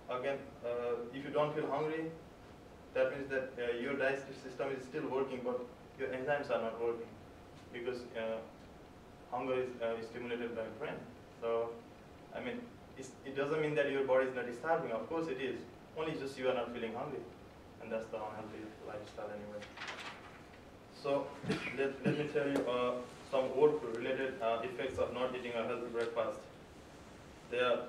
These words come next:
tiredness or li-, uh, likelihood of experiencing fatigue, uh, early in the day, inability to focus on tasks, decreased alertness throughout the day, less memory capacity, higher chance of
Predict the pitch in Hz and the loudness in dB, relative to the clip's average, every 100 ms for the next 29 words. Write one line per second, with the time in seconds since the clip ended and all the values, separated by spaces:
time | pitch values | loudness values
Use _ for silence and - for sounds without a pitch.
0 | - 120 131 135 139 120 117 120 123 117 | 2 6 8 6 2 0 4 4 4 4
1 | 117 113 117 120 123 127 123 117 113 - | 4 4 4 2 2 4 6 4 2 0
2 | 123 123 120 117 - 127 117 123 110 - | 0 0 -4 -6 0 2 2 0 -4 -8
3 | - 120 117 117 120 120 120 123 120 117 | -2 4 4 4 4 2 4 2 2 2
4 | 123 127 - - - - 127 123 123 123 | 4 2 0 -8 -14 -8 0 2 2 2
5 | 120 120 113 - 123 120 117 - 127 131 | 0 -4 -2 0 2 0 -2 0 2 4
6 | 131 - - - - - - - 127 127 | 2 -8 -16 -16 -16 -16 -14 -2 -2 0
7 | 131 - 120 127 123 120 120 127 127 117 | 0 2 4 4 4 -2 -2 2 4 4
8 | 120 120 131 131 - - - - - 113 | 2 2 2 2 -4 -12 -14 -16 -16 -4
9 | 123 127 117 120 123 123 120 123 131 127 | 0 2 0 -2 0 2 0 2 4 4
10 | - 131 135 - - - 117 127 123 123 | 2 -4 -6 -8 -14 0 4 4 4 2
11 | 123 127 | 2 2